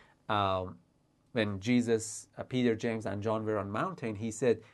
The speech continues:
"This is my Son," in the presence of, uh, Moses and Elijah. He said, "This is my Son, hear him." That means everything that is, uh, that God is speaking now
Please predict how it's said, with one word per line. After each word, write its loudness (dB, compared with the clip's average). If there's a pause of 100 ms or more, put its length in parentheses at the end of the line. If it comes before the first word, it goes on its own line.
(120)
"This 2
is -2
my -2
Son," -2 (340)
in 0
the 4
presence 0
of, 0 (380)
uh, 0 (100)
Moses 2
and -4
Elijah. 2
He 2
said, -2
"This 2
is -4
my 0
Son, -4
hear -2
him." -4 (440)
That 2
means -2 (380)
everything 4 (400)
that 8
is, 0 (1500)
uh, 4 (220)
that 4
God 10
is -2
speaking -4
now -4